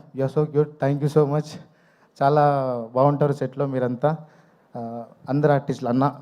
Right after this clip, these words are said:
ఇచ్చి పడేశారు మీరంతా, మామూలుగా చేయలేదు. మిమ్మల్ని స్క్రీన్ మీద చూసి, నేను ఆడియన్గానే చూస్తా సినిమాని, పక్కన మీతో నా యాక్టింగ్ చేసినా కూడా నాకు ఆ ఫీలింగ్ వేరే లెవెల్‌లో ఉంటుంది. సూపర్ అన్న. ఆ, పవని, నువ్వు కూడా.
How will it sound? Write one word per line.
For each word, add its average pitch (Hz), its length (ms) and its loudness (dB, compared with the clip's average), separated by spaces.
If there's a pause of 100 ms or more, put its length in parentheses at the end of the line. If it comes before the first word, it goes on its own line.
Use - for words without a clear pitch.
ఇచ్చి 123 260 -6
పడేశారు 131 420 0
మీరంతా, 120 560 0
మామూలుగా 127 440 2
చేయలేదు. 123 460 -6
మిమ్మల్ని 120 420 -2
స్క్రీన్ 127 280 -2
మీద 131 200 2
చూసి, 123 300 -2 (540)
నేను 131 200 4
ఆడియన్గానే 151 480 2
చూస్తా 139 360 0
సినిమాని, 131 400 -4
పక్కన 127 340 2
మీతో 139 220 4
నా 127 220 0 (120)
యాక్టింగ్ 120 440 -4
చేసినా 135 280 0
కూడా 131 300 0 (420)
నాకు 120 120 0
ఆ 127 40 4
ఫీలింగ్ 147 440 0
వేరే 135 180 -2
లెవెల్‌లో 139 340 2
ఉంటుంది. 131 380 -2 (560)
సూపర్ 147 240 2
అన్న. 143 260 2 (420)
ఆ, 120 180 4
పవని, 131 360 2
నువ్వు - 360 -6
కూడా. 127 180 -8